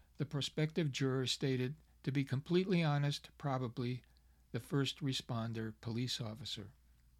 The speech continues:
End quote. Next is Skeeter on pages nine and ten.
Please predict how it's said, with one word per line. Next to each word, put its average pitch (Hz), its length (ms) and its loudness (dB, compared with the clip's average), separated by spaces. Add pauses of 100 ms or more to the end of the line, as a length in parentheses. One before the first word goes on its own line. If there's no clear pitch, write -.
(120)
End 123 180 -4
quote. 110 300 -6 (3000)
Next 160 340 0
is 135 160 2
Skeeter 131 640 2
on 120 140 0
pages 135 440 0
nine 131 280 4
and 123 180 0
ten. 131 420 0